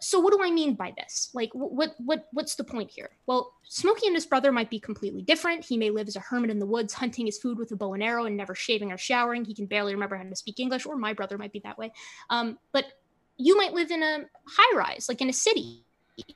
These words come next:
and have a sweet job and get takeout every night and have excellent hygiene and be fluent in four languages,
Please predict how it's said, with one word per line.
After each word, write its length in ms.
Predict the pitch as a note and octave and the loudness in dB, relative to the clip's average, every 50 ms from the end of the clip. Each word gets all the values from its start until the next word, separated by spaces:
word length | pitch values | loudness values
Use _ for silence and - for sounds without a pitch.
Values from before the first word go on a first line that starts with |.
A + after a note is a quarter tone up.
| - - | -10 -8
and 120 | - A3 F#3+ | -6 -4 -4
have 120 | A#3 G#3 | -4 -4
a 80 | G#3+ - | -2 -4
sweet 260 | - - G4+ G#4 - | -4 -2 -4 -4 0
job 220 | - D4 C#4 C4+ | 2 4 4 4
and 40 | B3 | 2
get 120 | - - | -2 -4
takeout 320 | - - D4+ D4 C#4+ C4 B3 | -2 -2 -2 0 0 -2 -2
every 140 | A#3 A3+ G#3+ | -2 -2 -2
night 80 | G#3+ | -2
and 80 | G#3 G3 | -2 0
have 80 | A#3 | 0
excellent 260 | C#4 C4+ - B3+ A3 G#3 | 0 0 -2 -6 -4 -4
hygiene 240 | G#3 G3+ G#3 G3 | -4 -4 -4 -6
and 60 | G3 F#3+ | -8 -8
be 60 | G3+ | -8
fluent 260 | - - C#4+ C#4 A#3 | -2 0 0 0 0
in 20 | |
four 120 | - A3 G3+ | -2 -4 -4
languages, 420 | G3 G3 G3 G3+ G3 G3+ G3+ - | -4 -2 -4 -4 -4 -6 -8 -8